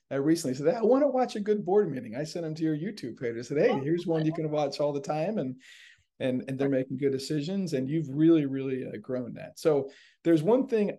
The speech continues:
Speaker 1: I don't think I ever heard you mention, your communications team, because that's a really big part, I think, of your growth as well, that you've, you have someone intentionally that their job on campus is to communicate internally and external pieces. Can you talk a little bit about how that came?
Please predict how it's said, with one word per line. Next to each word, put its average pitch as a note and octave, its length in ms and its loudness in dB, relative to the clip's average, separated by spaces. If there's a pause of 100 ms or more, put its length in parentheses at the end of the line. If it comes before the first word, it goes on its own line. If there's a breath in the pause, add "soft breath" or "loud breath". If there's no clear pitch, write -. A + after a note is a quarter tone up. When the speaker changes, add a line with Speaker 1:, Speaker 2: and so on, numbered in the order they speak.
(120)
Speaker 1:
I D3 60 0
don't B3+ 160 -2
think C4 140 0
I - 20 6
ever E3 160 2
heard E3+ 200 2
you D#3 120 -2
mention, D#3 600 -2
your D3 180 -4
communications D#3+ 1160 -4
team, G#2+ 280 -8
because G#2+ 280 -10
that's F#3+ 220 2
a G3 100 2
really D3+ 460 2
big C#3+ 260 -6
part, C3+ 220 -2
I B2+ 60 -4
think, C3 220 -8
of B2 120 -10
your B2+ 120 -4
growth B2+ 380 -6
as A#2 200 -10
well, C3 280 -2
that A#2 120 -8
you've, C#3 260 -8 (100)
you D#3 360 -4
have F3 160 6
someone F3+ 340 -2
intentionally C#3 680 -6
that B2+ 220 -6
their D3 160 -2
job C#3+ 520 -2 (100)
on E3+ 240 -2
campus C#3+ 540 -6 (280 soft breath)
is C#3 160 -4
to C3+ 80 -10
communicate D3+ 760 -2 (500 soft breath)
internally E3 640 0
and G#2+ 80 -8
external D#3 520 -4
pieces. D#3 360 -4
Can D#3 140 -8
you D3 80 -6
talk D#3+ 240 0
a - 20 -8
little D#3 160 2
bit D3 120 -4
about C#3+ 380 0
how C#3+ 120 -2
that D3 200 -6
came? D#3+ 320 -10